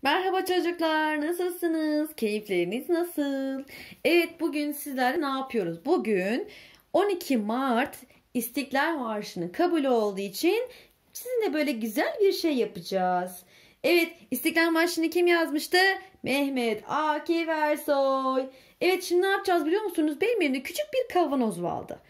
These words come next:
Ben bunun içine, ama üstüne, e, bir tane ayla yıldız yapıştırmak istiyorum. Bir bayrak yapalım dedim. Bu sefer kağıda değil de suyu kırmızıya boyayacağız. Öncelikle bir hilalimizi çizelim. Değil mi? Şöyle bakalım şunun boyutunda olacak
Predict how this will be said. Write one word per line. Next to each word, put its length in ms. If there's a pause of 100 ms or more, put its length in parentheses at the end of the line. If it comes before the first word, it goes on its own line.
(340)
Ben 260
bunun 180
içine, 560 (100)
ama 180
üstüne, 500 (560)
e, 280
bir 100
tane 220
ayla 340
yıldız 360
yapıştırmak 440
istiyorum. 340
Bir 160
bayrak 400
yapalım 440
dedim. 340
Bu 80
sefer 360
kağıda 420
değil 120 (240)
de 100 (220)
suyu 380
kırmızıya 580
boyayacağız. 1000 (460)
Öncelikle 640
bir 100
hilalimizi 520
çizelim. 720 (500)
Değil 200
mi? 180
Şöyle 480 (300)
bakalım 360
şunun 240
boyutunda 460
olacak 300